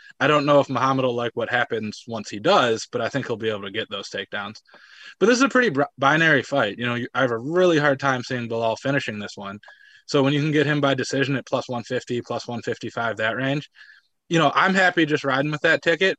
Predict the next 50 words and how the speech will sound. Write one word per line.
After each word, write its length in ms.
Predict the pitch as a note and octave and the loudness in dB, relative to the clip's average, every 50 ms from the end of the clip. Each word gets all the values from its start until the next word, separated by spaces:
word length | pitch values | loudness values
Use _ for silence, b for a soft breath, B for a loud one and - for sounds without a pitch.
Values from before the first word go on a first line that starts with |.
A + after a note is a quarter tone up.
| _ | _
but 80 | - C#3 | -2 -2
you 60 | C#3 | 0
can 100 | C#3+ C#3+ | 0 2
also 320 | C#3 D3+ E3+ E3 E3 D3 C3 | 2 2 2 2 2 0 0
go 180 | C3 C3 B2+ | 0 0 0
ahead 140 | A#2+ C3 C3 | 2 0 0
and 140 | B2 A2+ G#2+ | -2 -2 -4
hedge 200 | B2 B2+ A#2+ B2 | -4 -4 -2 -4
it 120 | B2 A#2 | -4 -4
at 100 | G#2+ F2+ _ _ | -6 -10 _ _
Brady 280 | - A#2+ A#2 A#2+ A#2+ A#2+ | -8 -6 -6 -4 -6 -6
inside 320 | A#2 A2+ - B2 A2+ A2 | -6 -6 -6 -6 -6 -6
the 80 | G#2+ G2 | -8 -6
distance 400 | A2 A#2 - - B2 G#2+ - G#2+ | -4 -6 -4 -4 -8 -8 -8 -12
at 60 | - | -12
plus 220 | - A2+ G#2+ - | -10 -12 -12 -10
two 200 | - - G#2+ G2+ | -10 -12 -8 -4
eighty. 300 | A2+ A#2 G2 F2+ F2 - B B B B B B B B B | -4 -4 -4 -4 -8 -16 B B B B B B B B B
You 80 | B C3 | B -2
know, 80 | B2+ | -2
Muhammad 380 | B2 C3 C3 D3 E3 F3 F#3 E3 | 0 2 2 4 4 4 4 2
is 100 | D#3 C3 | 2 0
the 100 | - C3+ | 0 -2
definition 520 | C3+ C3+ C#3 - D#3 D3 D3 - - D3+ | 0 0 0 0 0 -2 -2 -2 0 -2
of 100 | C#3 B2 | -2 -2
a 60 | C3+ C3 | -2 -2
minute 260 | B2+ B2 A#2+ A2+ G2 | -2 -2 -2 -4 -6
winner. 340 | G#2+ G#2+ G#2 G2+ G#2 G#2+ - _ _ _ _ _ _ _ _ _ C3+ | -8 -8 -8 -8 -8 -8 -10 _ _ _ _ _ _ _ _ _ -2
Judges 400 | B2+ C#3 C3+ C3 D3 C#3+ A2+ B2+ | 2 2 4 4 2 2 2 0
love 200 | A#2+ A2 G#2 A2 | -2 -2 -2 -2
him. 200 | G#2+ A2 A2+ _ _ _ _ _ _ _ _ _ _ _ _ - | -4 -6 -8 _ _ _ _ _ _ _ _ _ _ _ _ -8
So 480 | - - C#3 B2 B2 A#2 A2+ G#2 - _ | 0 2 4 4 4 2 0 -2 -6 _
you 160 | - E3 D3+ C#3 | -2 0 2 4
got 200 | D3+ C#3 B2 B2+ | 4 4 4 2
that 180 | C#3 D3+ C#3 | 0 2 2
going 180 | C#3+ B2+ A#2+ A2+ | 0 -2 -2 -4
for 260 | - - A2 A2 A2+ | -8 -8 -6 -6 -4
him. 120 | A#2+ A#2+ | -4 -4
And 80 | A2+ B2 | -6 -6
then 100 | B2 A#2+ | -6 0
Brady's 280 | A#2 C3 C#3 C#3+ C#3+ - | 2 2 4 4 4 2
got 180 | D3 A#2+ - | 2 0 0
pretty 180 | - C#3 C3 C3 | 0 -2 0 0
heavy 240 | B2+ B2+ A#2+ B2+ A2+ | 0 0 -2 -2 -4
hands, 300 | B2 B2 B2 B2+ A2+ A#2 | -4 -4 -6 -6 -6 -8
and 60 | A2+ | -10
he's 100 | G#2 - | -10 -6
probably 300 | - B2 A#2+ A2+ A#2 A2 | -2 -2 -2 -2 -4 -8
the 80 | A2 | -6
better 300 | G#2 A2 A2 A2 G#2+ G#2+ | -4 -4 -4 -4 -4 -6